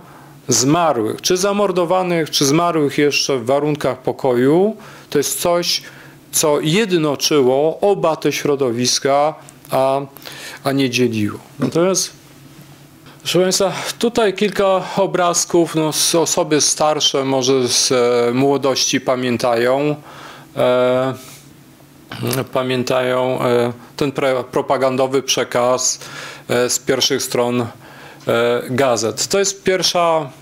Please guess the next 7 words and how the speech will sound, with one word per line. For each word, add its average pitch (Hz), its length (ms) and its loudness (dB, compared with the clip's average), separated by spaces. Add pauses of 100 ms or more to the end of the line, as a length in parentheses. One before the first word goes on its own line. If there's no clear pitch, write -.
(220)
połowa 143 260 2
lat 131 240 0
pięćdziesiątych. 123 880 0
Tu 135 140 -2
państwo 135 460 -2
widzicie, 123 720 0 (560)
e, 120 600 2